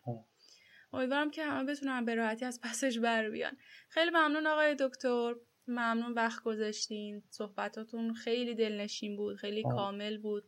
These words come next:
Speaker 2: جامع بود. واقعاً ممنونم از شما.
Speaker 1: خواهش می‌کنم.
Speaker 2: و دیگه بیشتر از، بیشتر از این وقتتون رو نمیگیریم و خداحافظی می‌کنیم با شما.
Speaker 1: خواهش می‌کنم.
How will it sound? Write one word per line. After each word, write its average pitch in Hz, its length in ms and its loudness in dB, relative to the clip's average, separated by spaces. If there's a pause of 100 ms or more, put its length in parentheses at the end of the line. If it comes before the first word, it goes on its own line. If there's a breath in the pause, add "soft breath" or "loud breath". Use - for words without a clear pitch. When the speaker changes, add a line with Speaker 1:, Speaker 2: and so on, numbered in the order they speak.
(140)
Speaker 2:
جامع 202 440 -2
بود. 208 300 -8
واقعاً 202 280 -2
ممنونم 220 720 -2 (520 loud breath)
از 247 220 -2
شما. 254 520 -2 (480 soft breath)
Speaker 1:
خواهش 127 300 4
می‌کنم. 240 200 4
Speaker 2:
و 254 460 4
دیگه 247 180 2
بیشتر 233 340 4
از، 220 220 4
بیشتر 226 280 4
از 220 140 4
این 240 80 -2
وقتتون 233 440 -2
رو 208 60 -4
نمیگیریم 285 580 -2
و 262 340 -4 (160)
خداحافظی - 640 -4
می‌کنیم - 240 -14
با 247 60 -8
شما. - 180 -6 (580)
Speaker 1:
خواهش 120 340 -2
می‌کنم. 120 280 -6